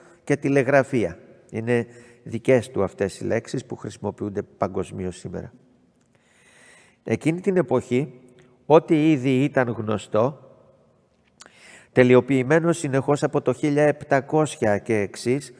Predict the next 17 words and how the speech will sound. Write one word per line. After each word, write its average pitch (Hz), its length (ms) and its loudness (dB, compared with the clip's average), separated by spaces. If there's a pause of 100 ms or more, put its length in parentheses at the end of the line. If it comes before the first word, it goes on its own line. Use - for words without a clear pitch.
(380)
ήταν 165 260 0
η 165 60 -2
μετάδοση 156 540 0
σημάτων 127 640 -2
μεταξύ 117 540 -4
πλοίων 123 500 -2 (400)
ή - 80 -6
μεταξύ 151 400 -2
πλοίων 156 300 0
και 139 120 -2
ξηράς, 110 640 -2 (400)
με - 120 -2
χρήση 160 320 0
μικρών 143 500 0 (260)
σημα-, 120 520 -4 (340)
ε, 104 360 -4
σημεών, 110 680 -2